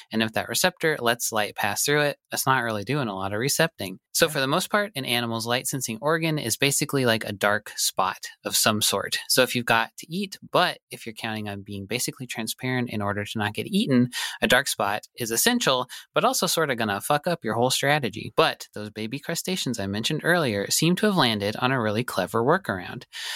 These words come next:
Speaker 1: So in the past, crustacean researchers have noted that many types of crustaceans have very vividly colored eyes in their larval stage,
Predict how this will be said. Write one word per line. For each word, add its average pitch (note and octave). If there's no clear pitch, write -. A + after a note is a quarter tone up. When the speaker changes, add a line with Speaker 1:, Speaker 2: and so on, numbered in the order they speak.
Speaker 1:
So -
in C3
the B2
past, E3+
crustacean B2
researchers B2
have G2+
noted G2+
that G#2+
many C#3+
types D3+
of C3
crustaceans A2+
have G#2
very B2+
vividly A#2+
colored A2
eyes G#2
in A#2+
their G#2
larval G#2
stage, G3